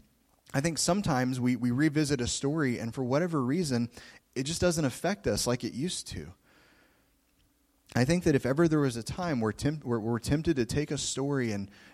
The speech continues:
and read it or examine it, apply it for what it is, but apart from the greater story of Scripture, it's the Easter story. So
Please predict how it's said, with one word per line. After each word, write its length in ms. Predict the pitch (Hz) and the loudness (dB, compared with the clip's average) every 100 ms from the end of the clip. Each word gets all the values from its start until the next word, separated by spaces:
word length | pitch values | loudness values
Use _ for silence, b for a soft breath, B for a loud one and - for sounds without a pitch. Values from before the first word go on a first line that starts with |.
| - | -8
and 200 | 107 107 | -4 0
read 220 | 143 160 | 2 4
it 180 | 131 113 | 4 2
or 180 | 104 95 | 0 -2
examine 600 | 98 104 110 131 135 123 | -8 -6 -2 0 0 0
it, 200 | 104 92 | -2 -6
apply 400 | - 127 135 127 | -8 -4 -2 -2
it 140 | 113 b b b b b _ - - | -4 b b b b b _ -20 -12
for 140 | - | -6
what 180 | 139 170 | -2 2
it 120 | 185 | 2
is, 180 | 147 135 | 2 0
but 140 | 120 113 | -2 -4
apart 520 | - - 151 180 - | -4 -4 -2 -4 -6
from 200 | 170 143 | -6 -4
the 80 | 127 | -2
greater 320 | 123 131 131 | 0 0 -2
story 360 | - 120 117 | -4 -6 -4
of 80 | 107 | -6
Scripture, 480 | - 120 110 - 101 | -4 -4 -4 -4 -4
it's 140 | 98 | -4
the 180 | 90 - | -8 -6
Easter 280 | 98 - 95 | -6 -6 -10
story. 420 | - 90 90 90 | -10 -10 -10 -6
So 220 | - 117 | -2 -2